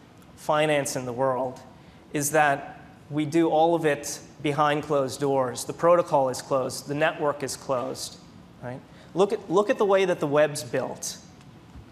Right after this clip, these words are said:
The protocol for the web is H T T P. There's an open specification for it. If you t-, if you ask someone, "How does a document get from one place to the other in, on the web?" they can point you to a document.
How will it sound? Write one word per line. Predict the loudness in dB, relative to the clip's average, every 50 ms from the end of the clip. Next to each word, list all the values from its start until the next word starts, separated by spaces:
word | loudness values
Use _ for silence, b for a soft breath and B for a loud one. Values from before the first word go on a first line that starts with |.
| -20 -20 -20 -20 -20 -20 -20 -20 -20 -20 -20 -20 -20 -20 -20
The | -4 0
protocol | 4 4 4 4 6 6 4 4 4
for | 2 0 0
the | 0 2
web | 4 4 4 4 2
is | 0 0
H | -2 -2 -2 -2 -4
T | -4 -4
T | -4 -6
P. | -8 -6 -4 -4 -2 -2
There's | -2 -2 -2 -2
an | 0 0
open | 0 0 0 -4
specification | -4 -4 -4 -4 -4 -4 -6 -6 -4 -2 -2 -2 -2 -4 -6 -8
for | -6 -6 -4 -4 -4
it. | -4
If | -6 -6 -6
you | -6 -6
t-, | -6 -6 -6
if | -2 -2 -2 -2 -2 -2
you | 0
ask | 2 2 2 2 0 0
someone, | -2 0 0 0 -2
"How | 0 0 2 2 2
does | 2 0 0
a | 0 2
document | 2 2 2 2 0 -4 -4 -2
get | -2 -2 -2 -2
from | -4 -6 -2 0
one | 0 0 0
place | 0 -2 -2 -2 0 -2 -4
to | -4
the | -2 0 2
other | 2 2 2 0 -2
in, | -2 -6 -6 -4 -4
on | -4 -2 -4
the | -2
web?" | 2 4 4 4 4 2 -2 -6 -10 B B B B B B B B -4
they | -2 -2
can | -2 -4 -4
point | 0 0 0 0 0 -2 -4 -4
you | -4 -4 -2
to | -2 -2 0
a | 2
document. | 4 2 2 2 0 -4 -4 -4 -4